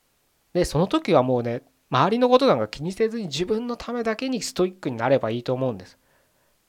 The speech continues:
で、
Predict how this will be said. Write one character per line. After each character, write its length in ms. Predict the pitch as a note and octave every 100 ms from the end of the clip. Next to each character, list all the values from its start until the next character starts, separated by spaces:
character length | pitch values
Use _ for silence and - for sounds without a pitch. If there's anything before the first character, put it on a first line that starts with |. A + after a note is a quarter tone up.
| _ _ _ _ _ _ _ _ _ _ _ _ _ _ _ _ _ _ -
で、 340 | B3+ F3+ -